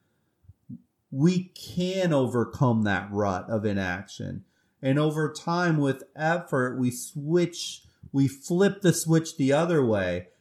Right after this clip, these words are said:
And then it just becomes a lifestyle that we just do. We can replace that desire to sit in front of a T V with going for a walk.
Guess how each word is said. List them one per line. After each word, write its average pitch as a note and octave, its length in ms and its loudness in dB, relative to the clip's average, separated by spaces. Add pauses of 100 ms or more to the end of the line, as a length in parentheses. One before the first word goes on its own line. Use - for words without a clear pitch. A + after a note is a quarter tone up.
And C#3+ 160 2
then F#3 180 6
it F#3 100 2
just C#3 260 -4
becomes C#3 380 2
a C3 60 4
lifestyle A#2 800 0
that A2+ 180 -4
we A#2 160 -2
just A2+ 360 -2
do. G2 460 2 (460)
We D3+ 160 6
can F#3 260 4
replace F3+ 720 0
that D#3 260 0
desire B2+ 560 2
to A#2 120 0
sit C#3 240 0
in B2 140 2
front C3 260 0
of A2+ 80 -2
a A2 80 2
T C3 360 -4
V C3 300 0
with A2+ 220 0
going A#2 280 0
for A#2 160 -4
a A2 80 2
walk. G#2+ 560 -2